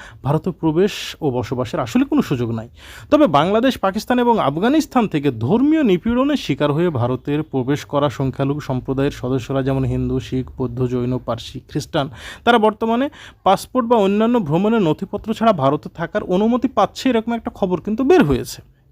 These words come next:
এই সুবিধাটি একটি আইনগত ব্যবস্থার অংশ, যা ভারতে আশ্রয় নেওয়া কিছু নির্দিষ্ট সংখ্যালঘু গোষ্ঠীর জন্য তৈরি করা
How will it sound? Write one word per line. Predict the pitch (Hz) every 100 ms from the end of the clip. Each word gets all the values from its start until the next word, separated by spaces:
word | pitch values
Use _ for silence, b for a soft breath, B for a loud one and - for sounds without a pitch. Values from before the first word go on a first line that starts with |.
| _ _ _ _ -
এই | 170 196
সুবিধাটি | - 208 214 214 254
একটি | 214 208
আইনগত | 143 147 147 165
ব্যবস্থার | 156 135 - 160
অংশ, | 123 127 240 -
যা | -
ভারতে | 104 117 147 262 330 B B B B
আশ্রয় | 180 - 240 240
নেওয়া | 240 262
কিছু | - 220 254
নির্দিষ্ট | 165 123 175 -
সংখ্যালঘু | - 160 127 135 139 156
গোষ্ঠীর | 127 - 113
জন্য | 135 226
তৈরি | - 147
করা | - -